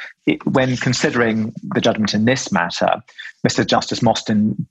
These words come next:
didn't have regard to how the courts previously dealt with the issues. But there's no inconsistency because, again, each case turns on its facts. And I suppose at the heart of the judgment is really the, the extent to which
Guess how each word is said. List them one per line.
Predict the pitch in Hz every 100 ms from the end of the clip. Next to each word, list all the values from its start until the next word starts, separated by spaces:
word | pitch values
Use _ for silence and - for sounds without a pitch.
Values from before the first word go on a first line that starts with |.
| -
didn't | 123 117 98 98 -
have | - 107
regard | 113 95 110 107 107
to | - 98 95
how | 104 101
the |
courts | - 113 110
previously | - 117 98 104
dealt | 104 95
with | 98
the | 107
issues. | 123 - 92 90
But | - - - - -
there's | 135 127
no | 175
inconsistency | 196 196 175 - - 147 - - 95 - 90 87
because, | 98 101 101
again, | 104 104
each | 107 104
case | - 104 101
turns | - 104 95
on | 90
its | 95
facts. | - 113 87 - - - - - -
And | 117
I |
suppose | - 151 151
at | 143
the | 131
heart | - - 147 143
of | 127
the | 110
judgment | 95 120 120 - 90 90 92 - - -
is | 127 131
really | 139 147 135 123
the, | 117 113 117 - _ -
the | 156
extent | 151 - - 143 143 -
to | -
which | 104 95 - - -